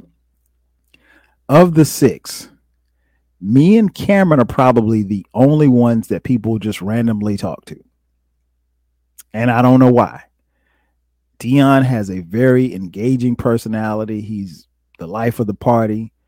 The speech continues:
I don't think people just approach Dion on the regular in public and just start talking to him. Brandon, the same. You know, Brandon's real cool, real laid back. You know, he don't, he don't strike me as a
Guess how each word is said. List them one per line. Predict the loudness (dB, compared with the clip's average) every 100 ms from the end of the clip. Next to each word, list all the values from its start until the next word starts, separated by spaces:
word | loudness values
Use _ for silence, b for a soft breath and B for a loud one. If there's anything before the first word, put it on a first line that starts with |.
| _ _ _ _ _
I | -4
don't | -2 -2
think | -2 0
people | 0 2 2
just | 0 -4
approach | -2 0 0 -2
Dion | -6 -4 -6 -8
on | -10
the | -12
regular | -10 -10 -12 -16 -16
in | -18 -14
public | -12 -12 -16 -20 _ _
and | -20 -18
just | -14
start | -12 -10
talking | -10 -10 -12 -20
to | -20
him. | -20 _ _ _ _ _ _ _ _ _ _ _ _ _ _ 0
Brandon, | 4 4 4 2
the | 0
same. | -2 0 0 -2
You | -2
know, | -2
Brandon's | 0 -2 -2 -2
real | 2 2
cool, | 2 4 4 4
real | 2 2 2
laid | 2 0
back. | 0 0 -2 -10
You | -8
know, | -8 -6
he | -4 -2
don't, | -2 -4 -6 _ _ _ _ _ _
he | -4 0
don't | 2 0
strike | 0 0 2
me | 0
as | -2
a | -6